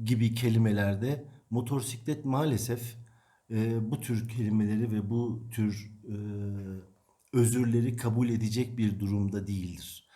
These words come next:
Motosiklet kasasızdır. Özellikle trafikte yine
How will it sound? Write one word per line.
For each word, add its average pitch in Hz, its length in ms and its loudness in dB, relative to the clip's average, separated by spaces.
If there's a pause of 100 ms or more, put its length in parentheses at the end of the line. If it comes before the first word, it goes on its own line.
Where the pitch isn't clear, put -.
(540)
Motosiklet 117 920 -2 (380)
kasasızdır. 95 1000 -4 (340)
Özellikle 110 800 0 (340)
trafikte 107 800 0
yine 107 460 4